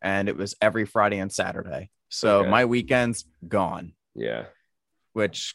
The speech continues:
Speaker 1: kind of, which, I mean, like, it sucked because, like, all my friends, like, they would be like, "Dude, you missed this cool thing," or, "We
Speaker 2: Yeah.
Speaker 1: were hanging out with this one girl," stuff like that.
Speaker 2: Yeah,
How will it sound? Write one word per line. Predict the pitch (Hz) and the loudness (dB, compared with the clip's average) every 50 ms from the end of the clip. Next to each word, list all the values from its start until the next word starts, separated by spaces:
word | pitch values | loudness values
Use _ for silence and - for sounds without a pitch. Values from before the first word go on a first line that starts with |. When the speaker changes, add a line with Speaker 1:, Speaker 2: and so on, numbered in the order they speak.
| _ - | _ -2
Speaker 1:
kind | - 185 185 170 156 139 | 2 2 4 4 4 4
of, | - | 6
which, | 170 160 156 - 156 | 8 8 8 6 4
I | 165 143 143 156 | 0 0 0 0
mean, | 151 156 160 156 | 0 -2 -2 -2
like, | 156 147 135 123 120 - - - | 0 2 2 2 0 0 -2 -4
it | 117 - | -6 -4
sucked | - - - 139 123 - _ | -2 0 2 2 2 2 _
because, | 120 113 127 117 117 117 117 113 107 | -6 -4 -4 -4 -4 -4 -8 -4 0
like, | 113 110 104 - | 0 0 2 2
all | - 117 | 2 2
my | 117 120 117 | 2 2 0
friends, | 110 - 117 107 110 107 107 | 0 0 0 -2 0 0 -2
like, | 104 104 | -4 -2
they | - 113 | -2 -2
would | 110 101 | -2 -2
be | 117 107 | -2 -2
like, | 107 104 98 - | -4 -4 -6 -4
"Dude, | - 165 147 131 110 120 | 0 2 2 2 0 0
you | 113 | 0
missed | 131 147 131 - - | 2 2 0 0 0
this | - 131 120 - | -2 -2 -2 -4
cool | - - 139 127 120 117 | -2 0 2 2 2 2
thing," | - - 143 135 127 123 123 123 120 | 0 -2 -2 -2 -2 -2 -2 -2 -2
or, | 113 110 110 110 - | -2 0 0 0 2
"We | - | 2
Speaker 2:
Yeah. | - - | 0 0
Speaker 1:
were | 123 120 | 0 0
hanging | 123 135 131 120 120 120 | 0 -2 -2 -2 -2 0
out | 120 123 120 117 | 0 0 0 0
with | 123 120 - | -2 -4 -4
this | 120 113 - - | -8 -8 -2 2
one | 139 127 123 123 104 | 2 2 2 2 0
girl," | 123 123 123 120 117 | 0 2 2 2 0
stuff | 113 - - 127 113 - | 0 -2 -2 -2 -2 0
like | - 110 107 104 _ | -2 -4 -4 -4 _
that. | - 120 113 110 107 101 | 2 4 4 4 4 4
Speaker 2:
Yeah, | 85 85 78 73 71 69 | 2 2 0 -2 -4 -6